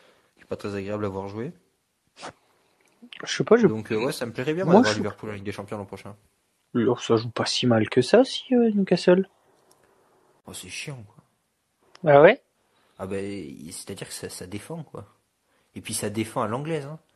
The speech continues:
Speaker 1: Enfin, j'ai regardé un peu face à City, euh, samedi. Euh, genre, c'est des grands mecs, quoi, qui défendent un peu dur, un peu rugueux, ils essaient de mettre des buts sur les corners,
Speaker 2: Ah oui,
Speaker 1: coups
Speaker 2: mon,
Speaker 1: arrêtés et tout.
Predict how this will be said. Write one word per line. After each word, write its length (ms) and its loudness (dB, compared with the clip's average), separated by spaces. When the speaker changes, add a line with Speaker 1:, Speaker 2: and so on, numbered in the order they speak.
Speaker 1:
Enfin, 140 -10
j'ai 140 -8
regardé 300 -8
un 60 -12
peu 120 -14
face 240 -12
à 80 -10
City, 500 -16
euh, 80 -14
samedi. 480 -16
Euh, 560 -8
genre, 160 -10
c'est 180 -14
des 120 -10
grands 260 -6
mecs, 280 -4
quoi, 140 -8
qui 180 -18
défendent 420 -10
un 80 -8
peu 180 -6
dur, 380 -6
un 60 -8
peu 120 -10
rugueux, 400 -4
ils 140 -10
essaient 180 -12
de 60 -10
mettre 120 -10
des 220 -8
buts 180 -14
sur 140 -10
les 80 -8
corners, 300 -8
Speaker 2:
Ah 100 2
oui, 140 -2
Speaker 1:
coups 120 -2
Speaker 2:
mon, 60 0
Speaker 1:
arrêtés 240 -4
et 60 -10
tout. 160 -14